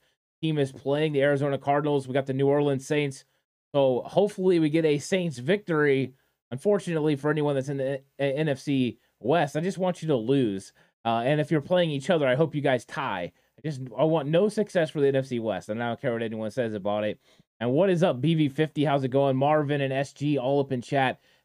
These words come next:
How's it going? What's up, Frank? Uh, welcome into chat. Glad you are here. So let's talk a little bit about some of these injuries while I'm waiting for, you know, questions and stuff to come in, because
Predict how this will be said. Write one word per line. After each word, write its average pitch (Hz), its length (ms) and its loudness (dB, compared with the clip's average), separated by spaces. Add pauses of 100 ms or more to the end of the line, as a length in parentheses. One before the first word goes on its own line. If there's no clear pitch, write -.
(100)
How's 147 160 2
it 139 80 2
going? 147 260 2
What's 202 180 2
up, 226 200 2
Frank? 254 500 0 (420)
Uh, 117 220 0 (140)
welcome 156 440 0
into 135 280 -4
chat. 135 600 -2
Glad 127 460 -2
you 131 280 2
are 120 360 0 (480)
here. 190 320 2 (420)
So 226 360 2
let's 240 220 0
talk 294 200 0
a 240 60 -2
little 196 260 4
bit 175 160 4
about 156 220 0
some 170 160 0
of - 20 0
these 147 140 0
injuries 143 420 2
while 143 200 2
I'm 139 100 2
waiting 139 260 2
for, 135 420 2
you 151 120 2
know, 131 100 4
questions 147 460 -4
and 135 80 -2
stuff 143 220 -2
to 127 60 -8
come 123 220 -4
in, 139 140 2
because 135 420 0